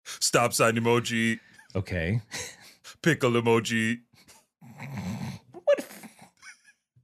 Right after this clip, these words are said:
Speaker 2: I don't know what sixteen's trying to tell
Speaker 1: Wing
Speaker 2: us.
Speaker 1: dings.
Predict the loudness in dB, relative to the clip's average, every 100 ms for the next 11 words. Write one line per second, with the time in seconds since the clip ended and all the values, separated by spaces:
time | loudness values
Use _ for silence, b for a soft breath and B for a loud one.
0 | _ _ _ _ _ _ _ b b b
1 | b 4 6 6 6 6 2 0 0 0
2 | -2 0 0 0 -4 -2 0 2 0 -2
3 | 0 2 4 2 4 4 4 0 -2